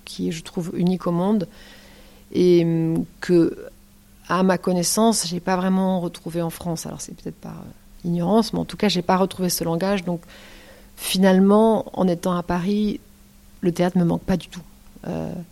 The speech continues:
et, et puis, il y a la fatigue du théâtre, qui finalement, quand on a entre vingt et trente ans, c'est merveilleux, mais là, je pourrais plus faire les nuits et les semaines et les tournées, et cetera. Je, j'aurais plus le courage. Et sinon, vous parlez de, de créativité. Ben, ça, j'en parlais beaucoup avec mon père, et mon père me disait que de toute façon,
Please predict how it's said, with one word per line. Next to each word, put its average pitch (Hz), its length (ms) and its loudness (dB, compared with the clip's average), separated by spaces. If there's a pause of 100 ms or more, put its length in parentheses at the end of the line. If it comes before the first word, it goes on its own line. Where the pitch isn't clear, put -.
(600)
et, 175 500 2
et 170 40 4
puis, 175 220 -4
il 165 40 4
y - 20 6
a 165 40 2
la 160 80 -2
fatigue 202 400 2
du 180 120 -6
théâtre, - 500 -2
qui - 140 -16
finalement, 175 400 0
quand 170 180 -6
on 165 100 -2
a 170 40 -2
entre - 320 -4
vingt 180 180 2
et 170 60 0
trente 165 280 -4
ans, 170 80 0
c'est 165 140 -6
merveilleux, 156 480 2
mais 170 100 4
là, 156 140 -2
je 160 80 -12
pourrais 170 220 -10
plus 240 260 -6 (960)
faire 160 180 -6
les 165 120 0
nuits 175 300 4
et 156 40 0
les 156 80 -2
semaines 170 400 2
et 156 60 2
les 147 80 0
tournées, 165 500 2
et 160 80 -6
cetera. 160 400 -2
Je, 165 180 -2
j'aurais 143 240 -4
plus - 160 -10
le 165 60 -8
courage. 180 400 -4 (1500)
Et 190 100 0
sinon, 214 300 2
vous 208 120 -2
parlez 185 300 -4
de, 165 920 -6
de 170 140 -8
créativité. 185 800 -6
Ben, 202 180 -4
ça, 254 140 -4
j'en 247 120 0
parlais 196 240 0
beaucoup 220 240 -2
avec 240 120 2
mon 220 160 0
père, 240 240 -2
et 208 40 0
mon 180 120 -2
père 214 160 0
me 202 120 0
disait 190 200 -6
que 196 120 -6
de 170 80 -8
toute - 160 -16
façon, 180 360 -6